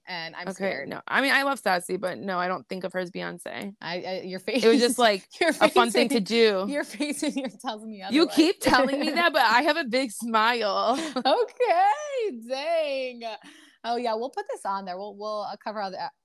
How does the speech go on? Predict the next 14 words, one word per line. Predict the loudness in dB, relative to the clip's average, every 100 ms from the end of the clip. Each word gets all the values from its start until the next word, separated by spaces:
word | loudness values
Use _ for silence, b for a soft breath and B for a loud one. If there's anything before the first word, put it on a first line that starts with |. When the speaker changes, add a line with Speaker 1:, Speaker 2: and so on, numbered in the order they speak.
| _
Speaker 1:
everyone | -12 -10 -10
else's | -10 -12 -10
face, | -8 -6
'cause, | -8 -6
again, | -4 -2 -2
there's | -6 -10
fifteen | -10 -10 -10 -10
people | -6 -6 -8 -12
in |
this | -14 -8
photo. | 0 0 0 -4 -4 0
<laughs> | 0 0 -4 -4 -6 -4 -4 -6 _ B -2 -2 -6 -8 -4 6
But | 6 6 0 -6 -14 B B
anyways, | 4 4 2 2 2 -2